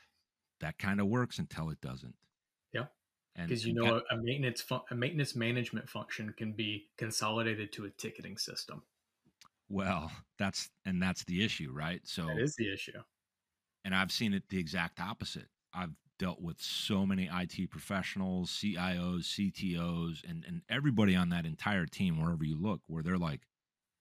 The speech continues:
Speaker 1: "This is awesome, and we don't have to do anything."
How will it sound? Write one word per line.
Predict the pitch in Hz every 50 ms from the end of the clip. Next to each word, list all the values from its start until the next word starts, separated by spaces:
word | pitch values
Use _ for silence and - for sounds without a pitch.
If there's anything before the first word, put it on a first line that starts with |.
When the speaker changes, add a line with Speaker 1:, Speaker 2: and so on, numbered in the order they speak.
| _ _ _ _ _ _ _ _ _ _ _ _ _ _ _ _ _ -
Speaker 1:
"This | - 98 - -
is | 73 64 78
awesome, | 78 92 101 101 - - 73 71 71
and | 69 69
we | 71 85
don't | 90 90 160
have | 160 82 -
to | 131
do | - - 76 76
anything." | 80 85 101 190 - 117 113 120 123 123